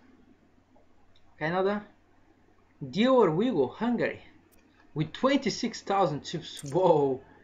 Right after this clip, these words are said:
Okay, now just calling. He's playing only this. Te-, oh, he's first. He's first in the tournament. <laughs> Oh man, I'm sitting with the first on the tournament. I hope he's pretty woos and he just play every hand, I guess.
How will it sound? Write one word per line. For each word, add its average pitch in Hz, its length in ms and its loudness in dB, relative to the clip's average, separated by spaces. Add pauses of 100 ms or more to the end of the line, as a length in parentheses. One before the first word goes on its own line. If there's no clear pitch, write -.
(1200)
Okay, 135 400 -6
now 147 220 -6
just 147 300 -8
calling. 165 420 -6 (100)
He's 185 140 -4
playing 185 340 -4
only 190 220 0
this. 180 220 -2
Te-, 180 240 -2
oh, 240 260 6
he's 269 240 0
first. - 580 0 (600)
He's 302 200 6
first 330 360 2
in 294 120 2
the 226 80 -2
tournament. 240 680 0
<laughs> 392 40 4 (1200)
Oh 196 200 4
man, 202 560 2 (140)
I'm 180 200 -2
sitting 254 360 -4
with 208 180 4
the 170 100 -2
first 240 400 2
on 190 100 -4
the 160 80 -6
tournament. 170 500 -4 (460)
I 165 100 2
hope 277 320 0
he's 247 180 -4
pretty 214 300 -6
woos 180 340 0
and 151 240 -4 (420)
he 208 80 -2
just 185 300 -6
play 170 220 -2
every 156 180 -2
hand, 160 220 -6
I 110 140 -8
guess. - 300 -12